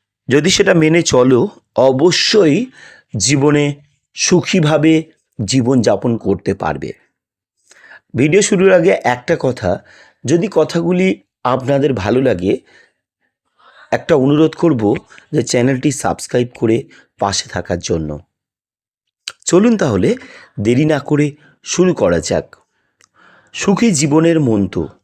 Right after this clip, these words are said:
এক নম্বর পয়েন্ট হচ্ছে, ইনকামের থেকে খরচা কখনো বেশি করো না। ভুল করলে স্বীকার করতে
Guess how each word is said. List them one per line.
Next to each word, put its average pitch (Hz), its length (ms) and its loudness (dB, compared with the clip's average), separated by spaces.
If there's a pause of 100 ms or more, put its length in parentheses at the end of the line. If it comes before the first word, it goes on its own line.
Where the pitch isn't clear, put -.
(1500)
এক 127 140 2
নম্বর 170 320 2
পয়েন্ট 180 300 2
হচ্ছে, 175 420 0 (420)
ইনকামের 180 480 2 (100)
থেকে 202 440 0 (320)
খরচা 120 640 2 (320)
কখনো 143 380 2
বেশি 113 480 0
করো 92 280 0
না। 76 260 -6 (2000)
ভুল 165 300 2
করলে 185 580 2 (920)
স্বীকার 170 480 -2
করতে 185 520 2